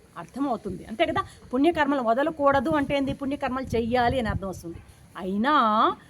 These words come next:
భగవంతుడు దాంతో తృప్తి పడక, ఆ, పుణ్యకర్మలను తప్పక చెయ్యాలి అని మరలా చెప్పడం జరిగిందన్న చూడండి. కాబట్టి ఆ విషయంపై వారు ఎంతగా నొక్కి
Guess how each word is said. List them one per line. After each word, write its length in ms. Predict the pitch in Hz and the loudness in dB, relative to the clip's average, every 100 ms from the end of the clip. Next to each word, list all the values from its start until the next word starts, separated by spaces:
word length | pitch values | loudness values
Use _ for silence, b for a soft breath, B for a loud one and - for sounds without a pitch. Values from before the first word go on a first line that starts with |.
| b - | b -8
భగవంతుడు 540 | 226 320 453 453 415 | -4 -2 -2 0 0
దాంతో 400 | 208 262 339 359 | 2 4 4 2
తృప్తి 340 | 339 302 - 440 | -4 -8 -4 0
పడక, 340 | 294 285 311 | 2 2 0
ఆ, 760 | 233 214 254 - - _ 370 | 0 2 0 -4 -20 _ -12
పుణ్యకర్మలను 800 | 440 - 330 453 440 370 370 359 | -6 0 0 0 4 4 6 4
తప్పక 800 | 330 294 285 - _ 480 523 523 | 4 0 -4 -10 _ 0 0 2
చెయ్యాలి 520 | 339 294 339 311 294 311 | 4 6 6 4 2 2
అని 440 | 302 339 247 269 b b - | 4 4 2 -4 b b -10
మరలా 540 | 202 220 381 508 508 392 | -8 -2 6 6 6 2
చెప్పడం 300 | 214 254 220 | -2 0 0
జరిగిందన్న 460 | 202 196 190 180 185 | -2 -4 -6 -6 -6
చూడండి. 240 | 185 175 160 _ _ _ _ _ _ _ - b b b - | -8 -8 -14 _ _ _ _ _ _ _ -20 b b b 0
కాబట్టి 280 | 415 480 415 | 2 4 4
ఆ 100 | 311 | 2
విషయంపై 720 | 311 440 480 453 349 269 339 B B 254 | 2 -2 -4 2 4 4 2 B B 0
వారు 180 | 277 | 2
ఎంతగా 720 | 247 240 339 330 427 415 403 403 | 2 0 0 2 2 4 4 4
నొక్కి 400 | 269 269 - | 2 0 0